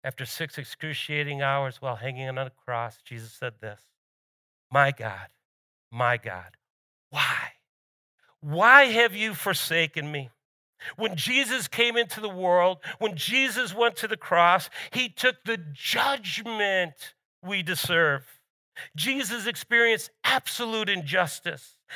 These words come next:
He was tortured. He suffered, and he died.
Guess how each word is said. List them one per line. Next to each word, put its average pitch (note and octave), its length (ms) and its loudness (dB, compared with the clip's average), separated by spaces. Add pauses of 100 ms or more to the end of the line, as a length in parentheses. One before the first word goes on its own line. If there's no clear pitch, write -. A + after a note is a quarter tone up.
(160)
He B3 100 -2
was A#3+ 300 -4
tortured. A3 840 0 (300)
He B3 160 -2
suffered, G3+ 1000 -2 (640)
and C#3 80 -8
he B2+ 60 -6
died. C3 480 2